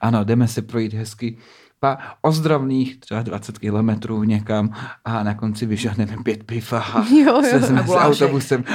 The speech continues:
Speaker 1: gulášek a svezeme se autobusem domů. A podle mě to má takový, takový to lokální výletování má takový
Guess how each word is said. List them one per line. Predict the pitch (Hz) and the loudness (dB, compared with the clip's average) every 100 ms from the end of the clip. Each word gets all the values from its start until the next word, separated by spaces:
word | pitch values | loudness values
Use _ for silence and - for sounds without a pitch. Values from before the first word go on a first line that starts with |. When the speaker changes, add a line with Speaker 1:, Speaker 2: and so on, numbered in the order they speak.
| - | -6
Speaker 1:
gulášek | 127 139 127 123 107 127 117 | -2 0 0 0 -2 -2 -2
a | |
svezeme | - 120 113 110 107 | -6 -4 -2 -2 -2
se | - | -4
autobusem | 95 113 117 113 113 123 120 | -2 -2 -2 -4 -2 0 2
domů. | 113 120 120 - - - - - - | 2 0 -2 -8 -20 -20 -20 -20 -8
A | 113 104 101 | -2 0 -2
podle | - 120 | -2 0
mě | 131 131 | 2 2
to | 143 | 2
má | 139 127 | 0 0
takový, | 127 - 127 139 139 - _ _ _ | -4 -4 -2 -2 -2 -8 _ _ _
takový | - - | -12 -8
to | 117 | -4
lokální | 104 92 - 107 120 139 156 - | -2 -2 -2 0 2 0 0 -2
výletování | 78 85 92 90 110 113 110 117 120 135 | -6 -6 -4 -2 -2 0 -2 0 2 2
má | - 113 - | 0 -4 -8
takový | - - - - 113 | -12 -16 -12 -6 -4